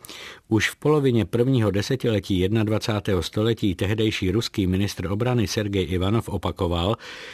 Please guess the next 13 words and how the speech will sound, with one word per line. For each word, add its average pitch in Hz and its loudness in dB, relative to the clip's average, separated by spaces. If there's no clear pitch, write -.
že 139 2
se 143 2
Rusko 135 2
zpronevěřilo 117 2
své 110 0
bezpečnosti, 98 -2
když 85 -2
se 95 -2
roku 95 0
devatenáct 101 -2
set 90 -6
osmdesát 92 -2
sedm 117 2